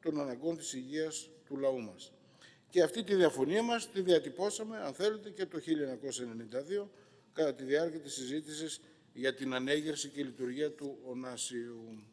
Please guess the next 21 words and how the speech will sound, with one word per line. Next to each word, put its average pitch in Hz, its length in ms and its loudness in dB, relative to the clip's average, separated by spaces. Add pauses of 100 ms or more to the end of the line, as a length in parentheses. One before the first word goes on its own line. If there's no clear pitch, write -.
(960)
Από 214 300 6
την 180 140 2
πρώτη 180 300 6
δωρεά 143 580 6
και 220 120 2
στο 185 180 0
μες-, 151 340 4
μετέπειτα, 147 760 2 (580)
ε, 135 100 -2
εσωτερικούς 135 800 0
κανονισμούς 123 560 0
λειτουργίας, 156 600 0 (300)
αναφέρεται 208 800 6 (360)
ο 208 120 10 (720)
δεσμευτικός 156 720 4
όρος 220 380 2 (300)
ότι 170 460 4
η 160 100 4
λειτουργία 139 600 4
του 95 160 -14
κέντρου 185 460 0